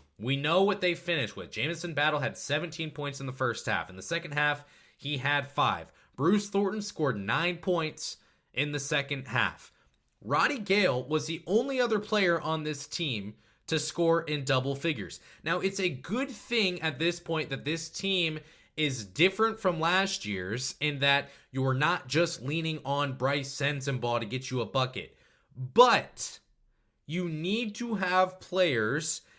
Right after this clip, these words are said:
and you need to have rotations that can put it together. I'm not gonna say for forty minutes, but for twenty-eight, for thirty-two.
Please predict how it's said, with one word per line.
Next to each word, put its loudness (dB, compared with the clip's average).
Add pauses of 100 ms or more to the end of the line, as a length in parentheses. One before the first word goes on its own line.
(140)
and -2
you -4
need -2
to 0
have 0
rotations -2 (300)
that -2
can -4
put 0
it 0
together. -2 (240)
I'm 4
not 0
gonna 0
say -2
for -2
forty 0
minutes, -2 (300)
but 0 (540)
for 6
twenty-eight, -2
for 0
thirty-two. 2